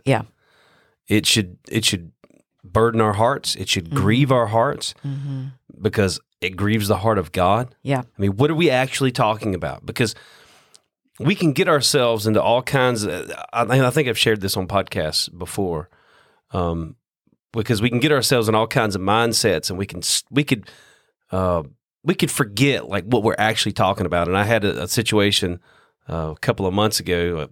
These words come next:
Speaker 2: maybe a year or so ago, where this kinda came to bear for me.
Speaker 1: Mm-hmm.
Speaker 2: And it was when I was going through our pamphlet,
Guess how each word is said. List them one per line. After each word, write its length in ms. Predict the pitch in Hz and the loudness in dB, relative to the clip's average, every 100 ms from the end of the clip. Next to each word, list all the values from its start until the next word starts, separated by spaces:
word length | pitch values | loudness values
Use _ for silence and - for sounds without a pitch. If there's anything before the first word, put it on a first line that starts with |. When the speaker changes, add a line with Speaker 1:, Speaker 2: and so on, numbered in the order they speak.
| - | -10
Speaker 2:
maybe 260 | 82 71 | -10 -10
a 40 | 69 | -10
year 220 | 78 90 | -6 -4
or 40 | |
so 240 | 80 78 71 | -4 -4 -4
ago, 360 | 73 80 80 78 | -4 -2 -4 -6
where 180 | 92 87 | -6 -2
this 220 | 104 110 | 0 -2
kinda 340 | - - 143 113 | -2 -2 0 -2
came 300 | - 143 131 | -2 -2 0
to 60 | 107 | 2
bear 240 | 110 107 | 2 2
for 160 | - 87 | 0 -4
me. 200 | 80 - - | -4 -6 -10
Speaker 1:
Mm-hmm. 180 | 175 190 | -6 -6
Speaker 2:
And 100 | 190 - | -6 -2
it 80 | 107 | 0
was 140 | 107 | 2
when 120 | 117 143 | 2 2
I 60 | |
was 140 | 120 110 | 0 2
going 260 | 127 120 | 2 2
through 220 | 110 127 113 | 2 2 2
our 120 | 101 | 2
pamphlet, 500 | - 110 98 87 | 2 0 0 -4